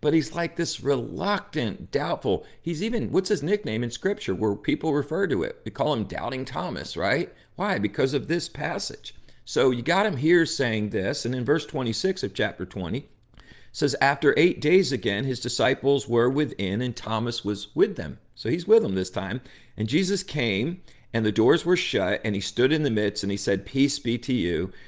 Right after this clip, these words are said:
Then he said to Thomas, 'Reach here, reach your finger,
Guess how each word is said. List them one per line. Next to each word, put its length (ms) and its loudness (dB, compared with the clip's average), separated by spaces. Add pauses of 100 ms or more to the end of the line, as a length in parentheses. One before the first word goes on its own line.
(140)
Then 120 4
he 80 2
said 260 2
to 60 0
Thomas, 520 -4
'Reach 280 2
here, 280 2
reach 300 0
your 100 2
finger, 560 2